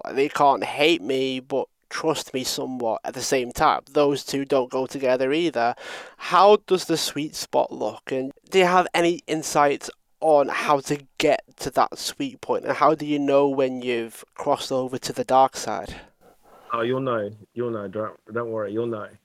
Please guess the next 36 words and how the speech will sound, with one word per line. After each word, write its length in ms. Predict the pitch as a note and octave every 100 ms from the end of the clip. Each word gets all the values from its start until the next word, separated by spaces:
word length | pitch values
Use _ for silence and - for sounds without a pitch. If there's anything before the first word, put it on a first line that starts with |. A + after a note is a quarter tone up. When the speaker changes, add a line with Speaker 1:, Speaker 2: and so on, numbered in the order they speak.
| _ _ _ _
Speaker 2:
You 100 | A2+
know, 200 | A#2 A2+ A2+
it, 240 | C3+ B2+ _ C3+
and 220 | C#3 C#3 _ -
what 220 | C3 C#3+
a 40 |
lot 160 | C#3+ B2+
of 60 |
salespeople 720 | B2 B2+ B2 A2+ B2 A#2+ A#2+
and, 200 | A2+ G#2+ -
and 220 | A2+ A2+
people 160 | G#2 A2+
that 100 | A2+
are 60 | A2
in 120 | G#2+
business, 360 | G#2+ G2 G2+
probably 320 | - - A#2+ A2+
what 180 | A#2+
they 120 | A2 G#2
don't 300 | G2 A2+ B2
do 140 | C#3+
is 140 | C3+
review 540 | A2 G#2+ G#2+ A#2 A#2 A2+ _ _ _ _
their 360 | - A2+ A2 G#2+
processes 840 | G2+ - A2+ A2+ - A2 G#2+ G#2+
enough. 440 | G2+ F#2+ - - _ _ -
<clears throat> 120 | -
They 300 | G3+ D3+ B2
just 260 | A#2 D3 -
don't 180 | B2+
review 360 | A2+ G#2+ G2+ G2
it. 100 | F#2 _ _ _ _ _ _ _ _ _
So 140 | -
when 120 | B2+ C3
they 60 |
leave 320 | A#2+ B2+ C#3